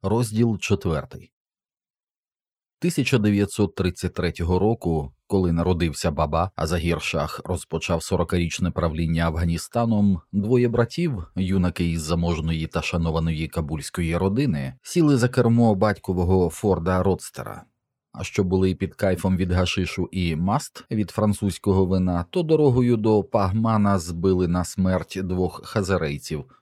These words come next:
чоловіка та дружину. Маст, фарсі, захмелілий. Пагман — місто поблизу Кабула.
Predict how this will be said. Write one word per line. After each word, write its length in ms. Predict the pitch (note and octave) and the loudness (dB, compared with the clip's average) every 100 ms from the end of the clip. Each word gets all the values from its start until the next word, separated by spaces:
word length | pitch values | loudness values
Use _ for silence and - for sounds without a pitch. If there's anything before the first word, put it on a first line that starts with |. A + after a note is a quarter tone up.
| _ | _
чоловіка 640 | - F#2 D#2+ D#2+ G#2 A2 | -2 0 0 -2 -2 -2
та 180 | F#2 F2 | 0 -2
дружину. 540 | D2 D#2 B1+ B1 - - _ _ _ _ _ _ _ - - _ _ _ _ _ _ _ _ - | -2 -6 -8 -12 -14 -20 _ _ _ _ _ _ _ -20 -20 _ _ _ _ _ _ _ _ -8
Маст, 440 | A2+ F#2+ - - - | -4 -4 -6 -16 -20
фарсі, 560 | _ - - - C#2 B1 _ _ | _ -8 -8 -8 -10 -12 _ _
захмелілий. 880 | - F2 F#2+ G2 F2+ D2+ B1 A1 - _ _ _ _ _ _ _ _ _ _ - | -4 -2 0 2 2 0 -6 -10 -16 _ _ _ _ _ _ _ _ _ _ -10
Пагман — 560 | D2 D#2 E2+ G#2+ A#2 G#2 | -6 -2 0 0 -2 0
місто 400 | F#2+ F2 - E2+ | 2 2 0 -2
поблизу 540 | F2+ D#2+ E2 D#2 D#2+ | -2 -2 -2 -2 -4
Кабула. 640 | - F2 D#2+ B1+ A1+ - | -2 0 0 -6 -10 -14